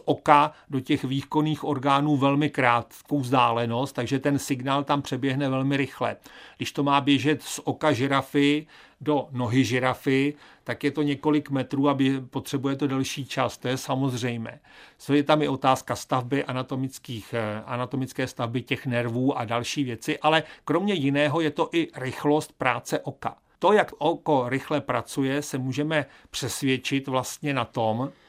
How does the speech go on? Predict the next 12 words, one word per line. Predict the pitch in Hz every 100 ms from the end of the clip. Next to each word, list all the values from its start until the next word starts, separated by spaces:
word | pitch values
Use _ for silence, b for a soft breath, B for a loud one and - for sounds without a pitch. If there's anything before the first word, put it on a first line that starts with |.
| b
když | 113 120 -
si | - 147 139
budeme | 127 120 135 151 147
pouštět | - 135 131 147
záblesky | 123 127 123 151 143 151
světla. | - 127 - 127 - _
Když | - -
si | 151
budeme | 165 170
pouštět, | - 156 -
dejme | 156 147
tomu, | 151 151 143